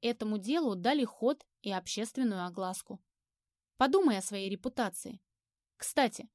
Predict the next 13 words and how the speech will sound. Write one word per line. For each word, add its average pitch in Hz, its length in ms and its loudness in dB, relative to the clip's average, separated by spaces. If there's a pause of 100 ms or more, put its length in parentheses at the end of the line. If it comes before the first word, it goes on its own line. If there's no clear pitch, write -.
(300)
признательные 254 640 6
показания 233 600 2
нотариус 233 580 -2
уже 208 220 -2
дал. 196 340 -2 (540)
Мразь! 214 680 6 (540)
Ты? 302 180 6 (580)
Да. 185 380 -4 (760)
Переписать 277 580 6
на 285 140 6
Руслана 294 420 4
мое 262 300 4
имущество — 262 760 4